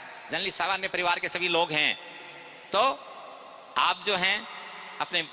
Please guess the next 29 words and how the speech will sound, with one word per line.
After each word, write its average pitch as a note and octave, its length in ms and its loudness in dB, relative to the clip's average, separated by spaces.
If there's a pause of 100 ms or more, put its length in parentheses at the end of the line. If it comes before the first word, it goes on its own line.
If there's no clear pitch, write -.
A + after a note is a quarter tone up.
(120)
घर C3+ 100 0
वालों F3 300 2
को, E3+ 140 2
परिवार E3 380 2
वालों E3+ 240 2
को, D#3+ 80 0
समाज D#3 280 2
वालों E3 160 0
को E3 80 -2
निराश D3 380 2
नहीं D3 140 0
करें, D3 300 2 (480)
अच्छी D3+ 200 -2
तैयारी D3 380 4
करें। E3 480 2
और D#3+ 80 -2
जब D#3 120 0
यहाँ C#3+ 280 2
आए C3+ 220 4
हो F#3+ 120 2
आप E3+ 200 2
घर B2+ 120 0
बार D#3+ 140 2
छोड़ D#3+ 260 -2
करके E3 220 -2
यहाँ E3 140 2
बैठे C#3+ 220 2
हुए F3 180 2
हो, C#3 240 2